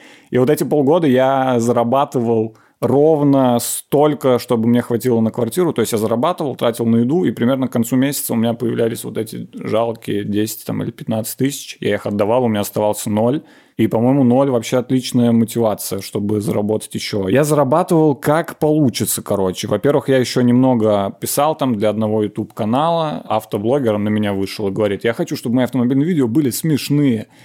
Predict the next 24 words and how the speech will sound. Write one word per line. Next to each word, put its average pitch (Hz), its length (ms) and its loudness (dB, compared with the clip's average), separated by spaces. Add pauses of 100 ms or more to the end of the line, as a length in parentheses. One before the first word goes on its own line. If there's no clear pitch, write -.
(120)
И 117 120 0
я 135 120 4
вообще 139 300 0
ничего 143 240 0
не 123 80 4
понимаю 123 320 2
в 117 60 2
автомобилях, 120 560 0
и 131 40 2
он 131 100 2
мне 127 100 4
говорит: 110 260 0
"У 139 40 2
нас 160 160 -2
будет 139 260 0
видео 147 240 2
про 143 180 0
Волгу, 156 320 0
можешь 151 240 0
написать 156 280 -2
каких-нибудь 139 400 0
шуток?" 170 360 0
И 123 40 4
я 127 80 4